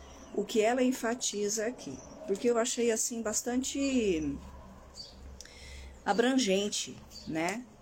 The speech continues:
Ah, tem alguns itens aqui que ela afirma que eu não sabia, não.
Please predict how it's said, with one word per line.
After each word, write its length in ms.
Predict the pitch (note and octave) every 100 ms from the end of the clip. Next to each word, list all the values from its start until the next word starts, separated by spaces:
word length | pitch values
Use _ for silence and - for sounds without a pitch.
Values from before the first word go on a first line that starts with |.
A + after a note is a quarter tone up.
| - - -
Ah, 340 | E3 D#3+ D#3+ E3
tem 100 | G3
alguns 360 | A3+ A#3 G#3
itens 340 | G3+ G#3 F#3+ F#3
aqui 200 | F#3 F3+
que 120 | F#3
ela 140 | F3+
afirma 380 | E3+ - G3+ A3
que 140 | G3+ F3+
eu 60 |
não 100 | E3+
sabia, 320 | - A3+ A#3 F#4+
não. 240 | D3+ -